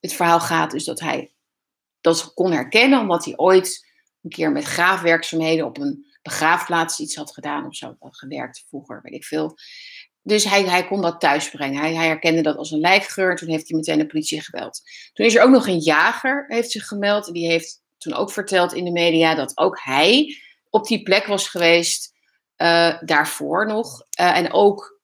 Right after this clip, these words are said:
op iets, op een lichaam was gestuit, maar hij dacht dat het wild was.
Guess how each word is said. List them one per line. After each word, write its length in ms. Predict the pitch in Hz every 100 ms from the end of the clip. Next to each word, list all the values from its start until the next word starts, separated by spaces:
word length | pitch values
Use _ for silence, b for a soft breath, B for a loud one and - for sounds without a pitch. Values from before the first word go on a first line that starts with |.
| -
op 200 | 170 -
iets, 320 | 190 - -
op 240 | - 180 -
een 140 | 196
lichaam 420 | 185 185 180 170
was 220 | 156 160 -
gestuit, 500 | 170 - 160 196 175
maar 160 | 151
hij 200 | 151 208
dacht 240 | 208 196 -
dat 120 | 175
het 200 | 165 -
wild 420 | 156 175 160 -
was. 520 | - 127 - - -